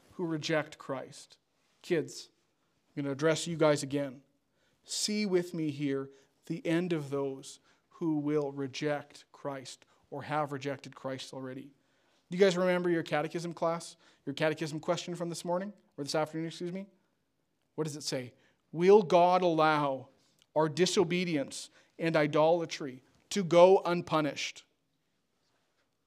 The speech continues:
What's the, what's the first word in that? No. No. Every sin is against the sovereignty, holiness,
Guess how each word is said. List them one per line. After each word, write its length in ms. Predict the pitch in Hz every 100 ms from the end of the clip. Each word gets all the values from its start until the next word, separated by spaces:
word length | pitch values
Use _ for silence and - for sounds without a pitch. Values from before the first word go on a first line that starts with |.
| _ _ _ _ _ -
What's 180 | 165
the, 120 | - 151
what's 220 | 185 - 175
the 80 | 165
first 420 | 143 202 190 -
word 380 | 156 151 135 123 - _ _
in 160 | - 151
that? 200 | 143 143 _ _ _ _ _ _ _ -
No. 500 | 139 175 165 135 - _ _ _ _ _ _ _ _ _ - _
No. 480 | 165 165 147 120 120 _ _ _ _ - _ _ _ _ _ _ _ _ _
Every 340 | 190 202 175 156
sin 640 | - 170 147 131 123 123 - _ _
is 160 | - 147
against 460 | 139 170 165 160 -
the 80 |
sovereignty, 720 | 151 208 180 175 156 - 127 131
holiness, 680 | - 208 202 151 131 -